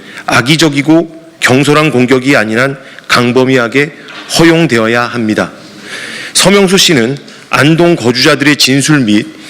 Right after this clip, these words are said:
피해자 가족들의 진술 등을 통해 사실관계를 확인하였고, 이에 이와 같이 확인한 사실관계에 여러 가지 정황 증거 등을 종합하여 이재명 부친의 여변초 수매대금 횡령 의혹은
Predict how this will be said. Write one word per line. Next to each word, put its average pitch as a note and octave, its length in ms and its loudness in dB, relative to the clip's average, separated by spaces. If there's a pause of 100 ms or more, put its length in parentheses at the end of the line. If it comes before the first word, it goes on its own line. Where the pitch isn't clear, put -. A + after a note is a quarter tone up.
(140)
피해자 F3+ 460 2
가족들의 C3+ 520 0
진술 B2+ 360 0
등을 C3 180 0
통해 A2+ 360 -2 (360)
사실관계를 C#3+ 800 0
확인하였고, D#3 640 0 (420)
이에 C3 460 2 (380)
이와 E3+ 260 4
같이 D#3+ 280 0
확인한 E3+ 400 2
사실관계에 D#3 840 0 (420)
여러 C3+ 340 4
가지 C3+ 340 0
정황 C#3+ 380 0
증거 C#3 320 2
등을 C#3 220 0
종합하여 A2 580 -2 (460)
이재명 D#3 560 2
부친의 C#3 560 0 (260)
여변초 D3+ 760 2
수매대금 D3+ 580 0
횡령 D#3+ 460 0
의혹은 C3+ 440 2